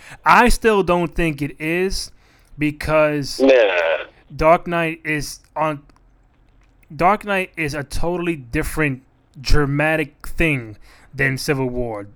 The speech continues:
Speaker 1: It, Dark Knight
Speaker 2: Yeah.
Speaker 1: is so more dramatic, and with the inclusion of the, the Ant-Mans and Black Panthers and all the other people in the Civil War, it was great,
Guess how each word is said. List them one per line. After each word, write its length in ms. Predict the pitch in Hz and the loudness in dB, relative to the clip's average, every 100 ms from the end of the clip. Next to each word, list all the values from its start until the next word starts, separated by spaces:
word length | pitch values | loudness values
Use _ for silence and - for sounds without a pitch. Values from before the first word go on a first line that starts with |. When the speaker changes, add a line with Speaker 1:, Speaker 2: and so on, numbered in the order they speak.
| - | -18
Speaker 1:
It, 240 | 170 165 143 135 - 156 | -14 -14 -16 -16 -18 -4
Dark 240 | 143 160 175 | 2 2 4
Knight 100 | 175 | 2
Speaker 2:
Yeah. 100 | 185 | 2
Speaker 1:
is 100 | - | 2
so 160 | 165 | 0
more 220 | 156 156 | 0 0
dramatic, 640 | 143 143 131 127 143 117 - - - - | -2 -4 -4 -2 -2 -4 -12 -20 -16 -4
and 400 | 143 147 143 135 _ _ _ | 0 2 0 -2 _ _ _
with 140 | - 156 | 2 4
the 140 | 160 | 2
inclusion 440 | 151 165 185 170 170 | 0 2 2 2 0
of 120 | 156 | -2
the, 100 | 156 | -4
the 200 | 147 156 | -6 -6
Ant-Mans 480 | 165 180 165 170 156 | -6 -6 -6 -6 -6
and 120 | 147 | -6
Black 280 | 131 160 156 | -4 -2 0
Panthers 340 | 151 165 151 139 | -2 -2 -4 -8
and 120 | 151 | -6
all 160 | 160 | -6
the 80 | 165 | -4
other 180 | 165 156 | -4 -2
people 380 | 127 170 147 151 | 2 2 2 -2
in 140 | 156 | -4
the 60 | 143 | -6
Civil 280 | 180 151 139 | -4 -4 -4
War, 340 | 165 202 170 | -2 0 0
it 120 | 165 151 | -2 -2
was 140 | 143 | -2
great, 500 | 123 143 214 202 180 | -2 -4 -2 -2 -6